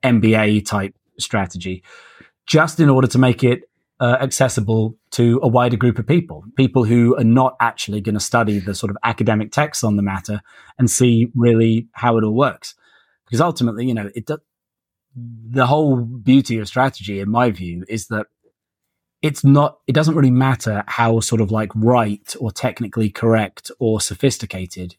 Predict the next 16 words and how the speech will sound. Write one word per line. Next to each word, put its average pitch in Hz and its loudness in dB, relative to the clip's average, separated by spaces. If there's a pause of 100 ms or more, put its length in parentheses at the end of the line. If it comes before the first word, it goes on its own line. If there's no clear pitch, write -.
you 95 -8
are. 85 -10 (680)
Um, 123 4
what 135 2
matters 131 -2
is, 107 -2
do 127 2
you 131 6
go 120 2
out 117 0
there 107 -2
and 104 0
take 110 -2
action 117 -6
or 80 -14
not? 73 -18